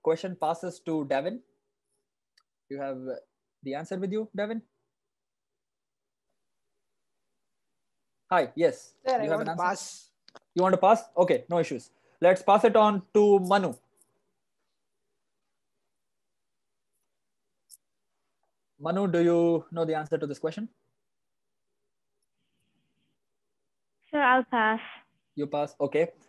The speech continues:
Speaker 1: Shreyas, any, any luck with the answer?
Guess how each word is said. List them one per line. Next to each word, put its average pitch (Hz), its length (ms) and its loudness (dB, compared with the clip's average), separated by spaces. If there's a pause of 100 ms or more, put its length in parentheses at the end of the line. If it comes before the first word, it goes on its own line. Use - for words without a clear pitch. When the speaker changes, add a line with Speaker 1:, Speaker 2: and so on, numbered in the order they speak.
(240)
Speaker 1:
Shreyas, 240 760 2 (840)
any, 175 400 -8
any 175 140 -4
luck 175 200 2
with 175 120 0
the 170 80 0
answer? 180 320 -4